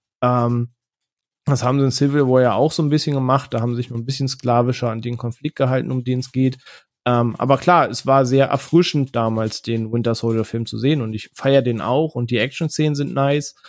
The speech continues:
Aber sie haben halt, blöd gesagt, einfach versucht, einen Bourne-Film ins M C U zu bauen, hatten vorher x Jahre Sitcom-Erfahrung und konnten mit den Gags im M C U gut arbeiten. Und dieser Mix aus ihrer Spy-Affinität und ihrer Sitcom-Erfahrung hat halt einfach gut funktioniert.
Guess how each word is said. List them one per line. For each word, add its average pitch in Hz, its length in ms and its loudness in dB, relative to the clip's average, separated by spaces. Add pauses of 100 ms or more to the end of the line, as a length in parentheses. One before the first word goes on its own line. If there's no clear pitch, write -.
(220)
Aber 139 160 2
sie 135 160 4
haben 147 160 2
halt, 143 240 2 (280)
blöd 160 260 4
gesagt, 143 520 0
einfach 139 260 -4
versucht, 135 520 -4
einen 123 180 -20
Bourne-Film 175 840 2
ins 143 200 -6
M 135 160 -2
C 135 200 -6
U 175 80 0
zu 175 240 -6
bauen, 165 400 2 (340)
hatten 143 240 0
vorher 147 380 0
x 160 220 -4
Jahre 135 260 2
Sitcom-Erfahrung 165 1040 0
und 139 120 -4
konnten 135 260 0
mit 123 140 -4
den 117 140 -4
Gags 127 280 -4
im 156 100 -4
M 147 180 -2
C - 160 -6
U 147 80 -2
gut 147 100 -6
arbeiten. 139 600 2 (380)
Und 131 180 2
dieser 147 240 4
Mix 143 300 2
aus 127 140 -2
ihrer 127 500 2
Spy-Affinität 143 1040 0
und 135 100 -2
ihrer 123 160 0
Sitcom-Erfahrung 135 800 -2 (180)
hat 127 160 0
halt 139 120 2
einfach 131 320 0
gut 135 160 -12
funktioniert. 127 720 -4